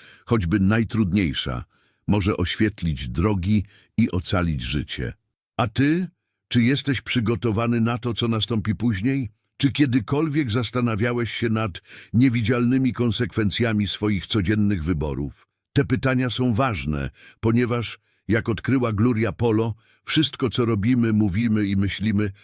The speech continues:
może mieć znacznie większy wpływ, niż sobie wyobrażamy. Jeśli wierzysz, że istnieje coś poza tym życiem, zostaw swój komentarz poniżej, pisząc: „Wierzę w życie po życiu” lub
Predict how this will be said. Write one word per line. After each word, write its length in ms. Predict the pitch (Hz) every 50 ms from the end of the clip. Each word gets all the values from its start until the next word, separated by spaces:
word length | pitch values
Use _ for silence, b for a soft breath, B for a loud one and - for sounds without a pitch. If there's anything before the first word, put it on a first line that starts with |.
| b b b b b b
może 280 | 104 127 117 107 123
mieć 220 | 113 123 113 95 80
znacznie 420 | 90 117 135 120 - - 120 117
większy 340 | 98 113 123 98 - - 101
wpływ, 400 | - - - 110 123 113 - - b b b b b b
niż 160 | 92 101 95 -
sobie 280 | - 110 90 95 92
wyobrażamy. 720 | 80 90 90 82 76 85 82 69 73 71 60 57 58 55 - _ _ _ _ _ _ -
Jeśli 360 | 90 117 117 - - 120 117
wierzysz, 540 | 101 113 143 139 113 85 76 65 - - - B B B B
że 160 | 90 95 117
istnieje 480 | 113 101 - - - 117 131 127 120 113
coś 320 | 104 - 123 107 101 -
poza 380 | - - 139 147 143 98 110 95
tym 240 | - - 95 90 85
życiem, 440 | 82 127 120 - - 131 127 127 113 B B B B B B B
zostaw 640 | 80 80 139 139 104 - - 127 120 110 - - -
swój 300 | - - - 113 107 87
komentarz 560 | - 101 98 104 110 113 107 - 104 95 -
poniżej, 560 | - - 101 104 110 120 107 104 120 120 107 104 B B B B -
pisząc: 600 | 139 143 - - 127 120 113 110 98 - - - b b b b b b b -
„Wierzę 540 | 76 80 82 98 127 127 123 101 90 113 104
w 60 | 87
życie 440 | 76 73 90 123 117 - - 110 101
po 220 | - - 98 87 80
życiu” 460 | 73 95 90 76 - - 65 55 52 - _ _ _ _ - -
lub 300 | 95 107 113 90 -